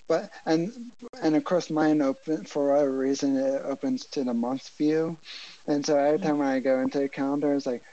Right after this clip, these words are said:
Speaker 1: "No, I'm scared." I'm, I was like, "No, no, no." But, and I know when I go to, just to that, a particular day, uh, it, it, it wasn't really that scary. It was manageable,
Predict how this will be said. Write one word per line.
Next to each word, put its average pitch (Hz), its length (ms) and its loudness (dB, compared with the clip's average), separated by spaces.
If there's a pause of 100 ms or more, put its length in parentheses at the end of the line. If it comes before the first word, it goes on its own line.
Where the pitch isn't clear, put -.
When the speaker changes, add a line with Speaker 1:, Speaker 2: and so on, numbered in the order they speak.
(540)
Speaker 1:
"No, 139 220 0
I'm 127 180 0
scared." 123 400 0
I'm, 120 240 -2
I 143 180 -8
was 139 140 0
like, 127 140 0
"No, 131 680 -4
no, 139 160 -2
no." 123 320 -4 (220)
But, 156 240 0 (120)
and 165 160 2
I 165 100 4
know 180 180 2
when 156 160 2
I 143 80 2
go 151 180 2 (140)
to, 151 160 -2 (120)
just 151 220 -2
to 143 120 0
that, 131 240 0 (460)
a 139 140 0
particular 135 640 -4
day, 131 380 -2 (960)
uh, 113 340 0 (400)
it, - 160 -6 (160)
it, 208 260 -6 (120)
it 165 320 -2
wasn't 139 260 0
really 131 160 0
that 123 180 -2
scary. 131 400 0
It 117 60 0
was 113 160 -6 (320)
manageable, 135 840 0